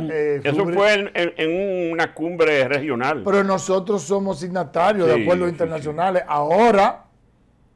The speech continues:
Speaker 1: se hace un enunciado que tú lo asumes, pero luego tú elaboras tus leyes de acuerdo a tu realidad económica y geopolítica.
Speaker 2: Sí.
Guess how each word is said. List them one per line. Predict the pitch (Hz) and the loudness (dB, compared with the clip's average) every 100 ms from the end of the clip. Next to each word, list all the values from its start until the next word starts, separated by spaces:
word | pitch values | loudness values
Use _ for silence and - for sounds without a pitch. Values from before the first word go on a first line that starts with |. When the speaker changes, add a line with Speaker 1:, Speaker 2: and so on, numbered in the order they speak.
| _ _ _ _ _ _ _ _ _ _ | _ _ _ _ _ _ _ _ _ _
Speaker 1:
se | - 160 156 | -4 2 4
hace | 196 240 175 214 | 6 4 4 4
un | 180 185 | 4 2
enunciado | 208 208 - 185 160 123 139 262 _ _ _ _ _ _ _ _ _ _ | 2 2 0 2 2 2 -4 -12 _ _ _ _ _ _ _ _ _ _
que | 160 | -2
tú | 139 175 | 0 0
lo | 190 | 0
asumes, | 170 170 156 | 0 -2 0
pero | 170 165 | 2 4
luego | 180 226 180 | 6 6 4
tú | 139 165 | 0 0
elaboras | 180 190 196 190 190 _ - | 2 2 2 0 -4 _ -8
tus | 180 | -2
leyes | 190 170 147 143 143 | 0 0 -2 -8 -2
de | |
acuerdo | 175 131 156 208 277 240 214 - _ _ _ | -2 -2 0 2 4 0 -4 -10 _ _ _
a | 190 180 | 0 2
tu | 196 | 2
realidad | 190 175 165 165 226 - _ _ _ _ _ _ _ | 2 0 0 0 0 -4 _ _ _ _ _ _ _
económica | 170 165 175 156 165 220 226 240 | -2 0 0 0 0 0 -2 -4
y | 160 | -4
geopolítica. | 156 143 131 160 233 - - - _ _ _ | -4 -6 -6 -6 -6 -10 -20 -20 _ _ _
Speaker 2:
Sí. | 120 101 82 | -12 -12 -12